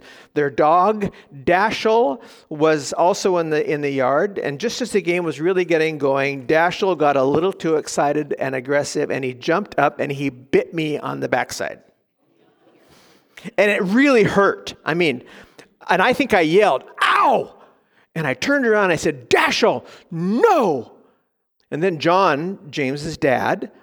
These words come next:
also yelled at the dog and then put him in a kennel, some kind of timeout. Nine-year-old James watched this whole drama take place.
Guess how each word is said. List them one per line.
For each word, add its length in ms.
also 360
yelled 360
at 60
the 80
dog 420
and 140
then 220
put 300
him 100
in 60
a 60
kennel, 680
some 200
kind 180
of 80
timeout. 520
Nine-year-old 840
James 540
watched 400
this 120
whole 220
drama 320
take 240
place. 400